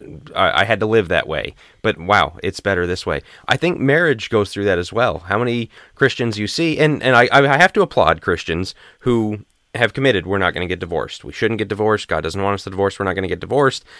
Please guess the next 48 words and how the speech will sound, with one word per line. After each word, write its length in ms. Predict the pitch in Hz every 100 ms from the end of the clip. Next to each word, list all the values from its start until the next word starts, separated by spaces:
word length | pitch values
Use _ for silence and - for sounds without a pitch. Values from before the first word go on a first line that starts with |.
| -
And 220 | - 120 110
so 180 | 123
they 100 | 110
think, 240 | 110 110 95
"We 120 | 92
have 200 | 127 156
to 60 | -
stay 360 | - 160 185
in 160 | 156 90
this," 240 | 82 98 - -
where 180 | 131 120
people 260 | - 196 214
in 60 |
the 80 | 139
world 340 | 147 156 92
would 280 | 85 113 147
get 160 | 104 78
divorced 480 | 82 71 65 - -
because 320 | 104 101 95
they're 100 | 95
miserable, 420 | 107 104 95 101
they're 120 | 95
not 180 | 98 95
enjoying 440 | 95 92 90 87
it. 180 | 87 - - - _ - -
They're 180 | 107
saying, 240 | - 113 98
"We're 100 | 127
not 160 | 143
gonna 160 | 120 120
do 160 | 120 113
that." 340 | 160 117 - _ _
And 180 | 113 120
so 120 | 127
they're 120 | 120
gonna 140 | 123 127
sit 200 | - 131
in 100 | 120
the 60 |
room 260 | 107 131 120
that's 160 | 107 110
on 120 | 95
fire 240 | 113 101
and 100 | 90
say, 120 | 87
"This 180 | 85 92
is 80 | 85
fine." 280 | 90 -